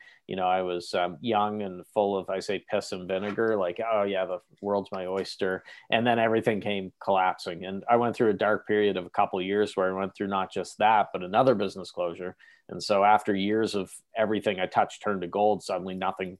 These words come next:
was working for me. And that's how I first got exposed to coaching. I had to hire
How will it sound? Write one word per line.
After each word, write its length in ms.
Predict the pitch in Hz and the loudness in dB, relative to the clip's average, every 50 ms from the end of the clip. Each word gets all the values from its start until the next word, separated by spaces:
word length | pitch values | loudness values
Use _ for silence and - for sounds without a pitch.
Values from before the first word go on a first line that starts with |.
| _ _ - | _ _ -12
was 180 | 95 87 - | -12 -10 -8
working 400 | 92 92 92 95 - - 87 87 _ _ | -6 -6 -6 -4 -6 -8 -10 -10 _ _
for 160 | 92 85 85 | -6 -6 -6
me. 220 | 87 85 82 - _ _ - - - _ _ _ - | -8 -10 -12 -12 _ _ -20 -20 -20 _ _ _ 0
And 220 | 131 113 113 113 | 2 2 6 8
that's 180 | 127 131 127 - | 8 8 8 8
how 160 | 147 131 123 | 8 10 10
I 80 | 117 104 | 10 8
first 240 | - 117 104 - | 6 2 2 4
got 160 | - 113 98 95 | 4 4 4 4
exposed 480 | 90 85 - - 107 98 98 95 - | 2 -2 -2 -2 0 2 2 0 -2
to 60 | - | -8
coaching. 480 | 82 - 92 95 95 95 - 90 85 85 | -6 -2 0 0 0 -2 -4 -8 -8 -8
I 160 | 82 87 85 - _ - | -8 -10 -10 -12 _ -6
had 280 | - 104 107 107 101 | 0 2 2 2 2
to 100 | 95 90 | 0 0
hire 400 | - 101 98 92 92 90 87 - | 2 2 2 2 -2 -4 -6 -8